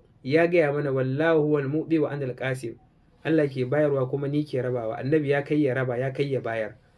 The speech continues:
Ku da kuke ganin Annabi bai kai ba, to lallai ilalla ku ne an-, ku ne ba za ku samu kyautar Annabi ba a ran alkiyama insha Allahu.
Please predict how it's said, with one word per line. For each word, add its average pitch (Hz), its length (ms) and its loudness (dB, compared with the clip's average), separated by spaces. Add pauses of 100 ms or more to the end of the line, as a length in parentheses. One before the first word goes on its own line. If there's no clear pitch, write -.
(280)
Ku 214 240 4
da 190 100 8
kuke 170 240 0
ganin 165 240 4
Annabi 147 360 -2
bai 127 80 -2
kai 156 180 2
ba, 175 300 0 (400)
to 123 140 -6
lallai 156 440 4
ilalla 143 340 -4
ku 180 300 0
ne 156 140 2
an-, 131 300 -6
ku 180 180 2
ne 180 100 4
ba 135 120 2
za 151 120 2
ku 147 100 -8
samu 123 240 -4
kyautar 135 320 -6
Annabi 127 320 -2
ba 120 140 -6
a 123 80 -10
ran 143 180 0
alkiyama 131 500 -4
insha 135 300 -6
Allahu. 110 400 -8